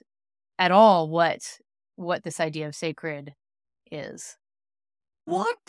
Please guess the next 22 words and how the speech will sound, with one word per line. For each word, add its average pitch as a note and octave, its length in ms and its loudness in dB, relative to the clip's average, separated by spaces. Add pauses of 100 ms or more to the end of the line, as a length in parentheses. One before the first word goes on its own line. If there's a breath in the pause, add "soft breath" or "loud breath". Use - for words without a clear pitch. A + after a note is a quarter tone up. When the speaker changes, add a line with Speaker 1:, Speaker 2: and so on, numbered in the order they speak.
Speaker 2:
the G4+ 220 -6
idea C4 500 4
of G#3 140 0
sacred G#3 640 -2
does - 540 -8 (440)
is C#4+ 220 0
it C4 220 -2
basically E4+ 840 2
whitewashes G#3 920 -2 (100)
the G3+ 80 -8
harms F3+ 680 0
and E3+ 160 -2
the E3 60 -2
risks E3+ 320 -4
to G#3 100 -10
the F#3+ 100 -4
cow E3+ 380 -2
in F3+ 200 0
much G#3 300 0
the F#4 120 -2
same A#3 280 2
way F#3 320 0